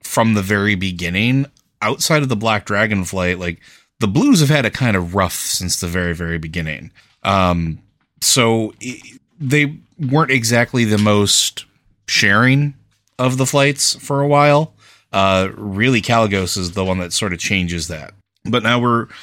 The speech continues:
so we don't know. We don't know what the purposes of these towers are. We don't know if they were there specifically for anything other than channeling or harnessing ley lines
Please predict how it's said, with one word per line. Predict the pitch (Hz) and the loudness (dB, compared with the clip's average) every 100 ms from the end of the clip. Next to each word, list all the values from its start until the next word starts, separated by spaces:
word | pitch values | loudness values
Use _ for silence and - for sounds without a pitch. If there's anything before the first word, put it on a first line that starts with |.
| - _ - | -20 _ -4
so | - | 0
we | 131 | 2
don't | 165 160 123 | 2 2 2
know. | 113 | 0
We | 92 110 | 0 0
don't | 131 | 2
know | 123 | 2
what | 127 123 | 0 -2
the | |
purposes | - 131 131 - 110 | -4 -4 -2 -2 0
of | 110 | 0
these | 104 95 | 0 -2
towers | - - 110 104 95 - | -2 -2 0 0 -2 -4
are. | 98 90 87 | -2 0 -2
We | 95 | -4
don't | 92 104 104 101 | -2 0 0 0
know | 101 104 98 95 90 - - _ _ | 2 4 4 2 0 -6 -20 _ _
if | 127 117 104 - | -2 0 0 -4
they | 113 110 | -4 -2
were | 104 104 | -2 -2
there | 95 101 101 | 0 2 2
specifically | - - 98 104 - 95 101 95 95 92 | 0 -2 -2 -2 -4 -4 -4 -2 -2 -4
for | 87 - 104 - | -6 -6 -6 -2
anything | 104 87 98 95 _ | -2 0 -2 -4 _
other | 123 156 117 90 80 95 _ - | -2 0 0 -2 -4 -14 _ -6
than | 95 98 | -4 -2
channeling | 92 104 95 95 92 | 0 0 0 0 -2
or | 98 | -2
harnessing | 95 95 92 - 92 | -2 0 0 -2 -2
ley | 92 | -2
lines | 92 92 | 0 -2